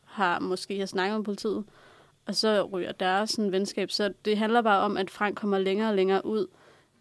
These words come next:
øh, i den her sådan suppedas, at han skylder flere og flere penge, han kan ikke skaffe nogen af de her penge, alle de mennesker, som skylder ham penge, de er lidt ligesom ham selv, og sådan, "Ah, giv mig lige en dag mere, giv mig lige en,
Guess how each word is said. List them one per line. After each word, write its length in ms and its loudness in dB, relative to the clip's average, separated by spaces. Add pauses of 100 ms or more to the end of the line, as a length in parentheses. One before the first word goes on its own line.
(240)
øh, 400 2 (100)
i 60 -6
den 200 2
her 200 0
sådan 540 0
suppedas, 760 -4
at 120 -4
han 180 -2
skylder 280 -4
flere 200 0
og 60 0
flere 140 0
penge, 320 -2
han 100 2
kan 40 0
ikke 180 -6
skaffe 300 -2
nogen 120 0
af 40 -2
de 60 -2
her 40 -2
penge, 320 -2
alle 120 -2
de 40 0
mennesker, 320 -2
som 100 -6
skylder 240 -10
ham 220 0
penge, 320 0 (1000)
de 120 4
er 40 4
lidt 180 2
ligesom 260 0
ham 120 -10
selv, 300 2
og 60 -2
sådan, 160 -8
"Ah, 200 -8
giv 120 2
mig 100 2
lige 80 2
en 80 0
dag 180 -4
mere, 200 -6
giv 180 -4
mig 100 0
lige 200 0
en, 220 2